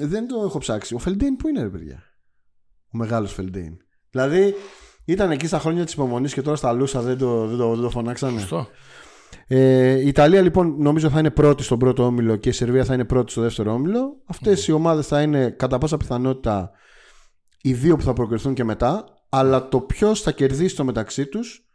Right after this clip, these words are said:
Speaker 1: ορίζει το εξής.
Speaker 2: Ε, ναι, ποιος θα παίξει, ελπίζουμε, με την Ελλάδα.
Speaker 1: Ποιος θα παίξει, ελπίζουμε, με την
Speaker 2: <laughs>
Speaker 1: Ελλάδα ή τη Λιθουανία ή το Μαυροβούνιο και ο άλλος θα πάει να παίξει με την Αμερική.
Speaker 2: Ναι.
Speaker 1: Δηλαδή, είναι τόσο απλό.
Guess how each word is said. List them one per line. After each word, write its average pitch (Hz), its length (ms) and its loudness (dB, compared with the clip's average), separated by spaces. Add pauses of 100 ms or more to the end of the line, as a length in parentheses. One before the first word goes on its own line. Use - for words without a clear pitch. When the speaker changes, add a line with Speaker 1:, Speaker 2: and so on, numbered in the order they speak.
(640)
Speaker 1:
ορίζει 202 400 4
το 196 80 -2
εξής. 131 460 -4
Speaker 2:
Ε, 208 80 -4
ναι, 185 140 -4
ποιος 160 300 -8
θα 139 120 -4
παίξει, 143 300 -8
ελπίζουμε, 131 460 -4
με 120 80 -4
την 120 100 -4
Ελλάδα. 107 400 -6
Speaker 1:
Ποιος 170 220 -4
θα 143 140 0
παίξει, 147 260 0
ελπίζουμε, 139 340 0
με 127 60 2
την 120 140 -2
Speaker 2:
<laughs> - 20 0
Speaker 1:
Ελλάδα 131 300 4
ή 135 240 0
τη 120 380 -2
Λιθουανία 113 580 0
ή 123 60 2
το 123 100 -4
Μαυροβούνιο 117 640 -2
και 214 100 -6
ο 208 40 0
άλλος 262 120 -4
θα 208 80 -8
πάει 240 100 -6
να 208 60 -6
παίξει 208 200 -8
με 185 60 -8
την 165 100 -6
Αμερική. 113 520 -6
Speaker 2:
Ναι. 92 140 -16 (540)
Speaker 1:
Δηλαδή, 104 340 -2 (460)
είναι 131 220 -2
τόσο 139 300 -2
απλό. 113 500 -2